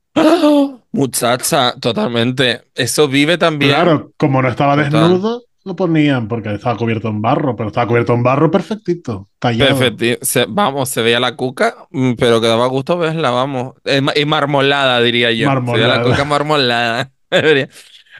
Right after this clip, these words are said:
Speaker 1: Eh, oye, es verdad, el otro día puse que mi imperio roma-, puse en Instagram que mi imperio romano, porque supuestamente,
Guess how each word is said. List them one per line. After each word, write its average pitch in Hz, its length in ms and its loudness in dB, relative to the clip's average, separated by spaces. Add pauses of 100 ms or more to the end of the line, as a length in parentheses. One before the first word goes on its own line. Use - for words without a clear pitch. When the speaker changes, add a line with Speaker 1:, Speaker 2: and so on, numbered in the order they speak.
Speaker 1:
Eh, 127 760 0
oye, 143 240 0
es 156 60 -2
verdad, 160 240 -2
el 151 80 -2
otro 123 160 -6
día 127 160 0
puse 147 340 -6
que 135 160 -2
mi 120 100 -4
imperio 120 320 0
roma-, 147 300 -2
puse 135 200 -4
en 131 60 -4
Instagram 139 340 -4
que 135 80 -2
mi 117 80 0
imperio 120 260 -2
romano, 147 400 -2
porque 123 160 -6
supuestamente, 147 720 -4